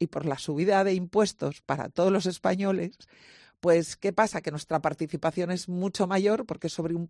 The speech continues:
porcentaje, sobre unos ingresos muchísimo más elevados, porque el Estado ha recaudado muchísimo más. Entonces, tenemos más de cien millones, pero es porque los ciudadanos se han visto sometidos a una presión fiscal mucho mayor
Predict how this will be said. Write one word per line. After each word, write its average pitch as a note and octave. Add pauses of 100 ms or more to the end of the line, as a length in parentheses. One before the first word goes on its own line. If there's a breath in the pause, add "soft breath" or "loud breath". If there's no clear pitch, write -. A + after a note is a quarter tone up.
(120)
porcentaje, E3+
sobre D#3
unos F3+
ingresos E3+ (280 soft breath)
muchísimo A#3
más A3+
elevados, A3+
porque -
el D3
Estado E3
ha F3+
recaudado E3+
muchísimo G#3
más. F3+ (540 loud breath)
Entonces, G#3
tenemos A#3
más A#3+
de A#3
cien G#3+
millones, A3
pero F3
es A3 (160)
porque E3+
los E3+
ciudadanos G3
se G3
han F#3
visto G#3
sometidos G3
a F3
una F#3+
presión F3
fiscal F3 (720 loud breath)
mucho G#3+
mayor B3